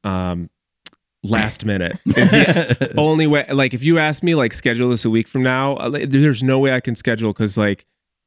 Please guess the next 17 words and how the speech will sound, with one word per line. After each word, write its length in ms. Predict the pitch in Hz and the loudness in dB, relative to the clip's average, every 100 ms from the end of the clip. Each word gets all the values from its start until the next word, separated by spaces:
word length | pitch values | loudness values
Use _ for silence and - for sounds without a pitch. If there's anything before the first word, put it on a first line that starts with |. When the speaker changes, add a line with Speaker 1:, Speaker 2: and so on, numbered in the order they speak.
| _ _ - | _ _ -4
Speaker 1:
guaranteed 800 | 123 143 147 147 135 147 147 147 | 2 2 4 0 -2 2 2 2
scheduling 380 | - 123 120 123 | 0 -2 0 2
a 20 | |
week 160 | 110 104 | 2 0
from 120 | - | 0
now 180 | 127 127 | 0 0
is, 160 | 107 98 _ | -2 -4 _
is 300 | - 117 - | 0 0 0
gonna 180 | - 110 | -2 0
be 140 | 104 107 | 2 2
like, 200 | 98 - | 0 0
"Okay, 220 | 117 110 | -2 0
now 160 | 104 101 | 0 -2
I 40 | |
have 120 | 98 | -2
a 40 | 95 | -4
shoot. 260 | - 82 | -4 -6